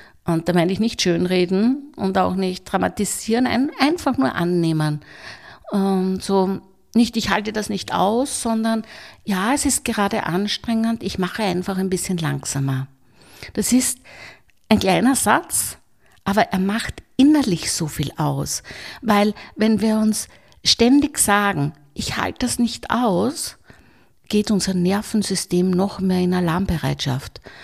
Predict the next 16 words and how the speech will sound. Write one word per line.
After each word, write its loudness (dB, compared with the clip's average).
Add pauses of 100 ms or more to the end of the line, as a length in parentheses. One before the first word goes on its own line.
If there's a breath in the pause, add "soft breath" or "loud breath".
(360 loud breath)
Dann 4
kommt 4 (320 loud breath)
zu 8
der 4
Hitze 0 (320 loud breath)
auch 4
noch -2
der 0 (400 loud breath)
innere 8
Widerstand 0
dazu. -2 (1200 loud breath)
Wenn 8
wir 8
uns 2
aber 0
sagen, 0